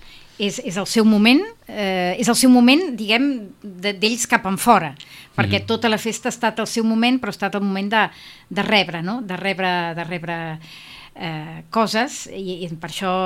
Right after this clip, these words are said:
Speaker 1: aprofitem això, a convocar. El,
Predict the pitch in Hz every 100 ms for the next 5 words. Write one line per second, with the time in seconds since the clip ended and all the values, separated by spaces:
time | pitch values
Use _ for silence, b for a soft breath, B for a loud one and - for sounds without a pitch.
0 | 185 196 196 - 180 196 185 175 180 208
1 | 214 190 208 202 185 170 175 180 196 208
2 | 226